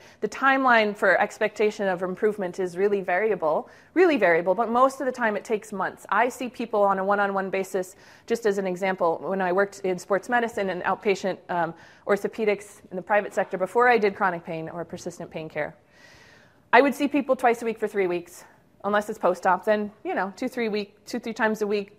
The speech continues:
couple months at a time. That's a pretty standard plan of care for P T. It's not what I do now.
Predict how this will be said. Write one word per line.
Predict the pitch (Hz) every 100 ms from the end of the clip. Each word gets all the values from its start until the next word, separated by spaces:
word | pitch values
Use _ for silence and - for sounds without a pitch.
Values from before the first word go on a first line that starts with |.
| _ _
couple | 202 202
months | 190 180 180
at | 170
a |
time. | 170 175 160
That's | 180 190
a |
pretty | 214 202
standard | 202 190 180
plan | 180 185
of | 165
care | 196 185
for | 185
P | - 185
T. | - 196 311 - _
It's | -
not | 254 -
what | 240
I | 220
do | 208 247
now. | 220 131 117